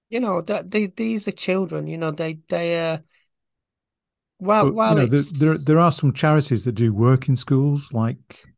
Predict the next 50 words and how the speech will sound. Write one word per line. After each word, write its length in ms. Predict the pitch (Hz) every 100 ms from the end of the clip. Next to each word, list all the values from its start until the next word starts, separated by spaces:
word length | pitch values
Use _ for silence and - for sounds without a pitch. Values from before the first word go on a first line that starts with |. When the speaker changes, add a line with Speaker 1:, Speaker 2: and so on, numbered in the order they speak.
| -
Speaker 2:
Diversity 380 | 117 120 190 -
Speaker 1:
Yeah, 60 |
Speaker 2:
Role 120 | 123
Speaker 1:
it's 40 | 120
just 40 | 120
Speaker 2:
Models 240 | 135 127
go 140 | - 127
into 180 | 113
schools 400 | - - 127 135 117
and 100 | 113
try 220 | 135 123
and 200 | 113 113 - _ _ _ _ _
Speaker 1:
Yeah, 180 | 98 127
Speaker 2:
deal 160 | 123
with 220 | 117 110 120
Speaker 1:
exactly. 80 |
Speaker 2:
these 180 | 175 117
kind 280 | - 120 107
of 80 | 101
issues, 500 | 101 135 165 180 -
you 120 | 117
know, 160 | 107 110
like 140 | 110
bullying 640 | 110 117 117 117 113 110
and, 400 | 101 95 95 - - _ - _ _ _ _ -
you 100 | 131
know, 120 | 107
Speaker 1:
Mm. 60 | 101
Speaker 2:
acceptance 540 | 156 139 - 127 127
and 80 | 110
that 140 | 131
kind 180 | - 107
of 60 | 104
stuff. 200 | 170 143
So 80 | 139
that, 200 | 160 -
I 40 |
mean, 180 | 147 147
there 100 | 151
are, 120 | 175
there 140 | 143 160
is 100 | -
some 140 | 139
good 140 | 135
work 240 | 107 160 -
going 260 | 104 104
on 220 | 104 110 113
in 100 | 107
these 180 | 113
areas. 540 | 120 131 113 69 139